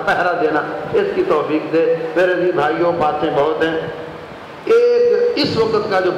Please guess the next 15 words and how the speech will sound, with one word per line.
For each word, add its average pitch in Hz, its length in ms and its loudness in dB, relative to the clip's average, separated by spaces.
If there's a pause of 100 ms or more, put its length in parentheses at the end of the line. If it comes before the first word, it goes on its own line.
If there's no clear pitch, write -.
(120)
بہت 285 260 2
بڑا 220 240 0
فتنہ 175 320 -2
ہے، 156 320 -2 (340)
وہ 175 100 0 (100)
بچوں 170 320 2
کو 170 260 0
انٹرنیٹ 160 500 0
دینا 127 200 -2
ہے۔ 113 200 -4 (2250)
بچوں 196 360 0
کو 220 280 0
انٹرنیٹ 214 500 0
والے 202 240 0
موبائل 185 500 0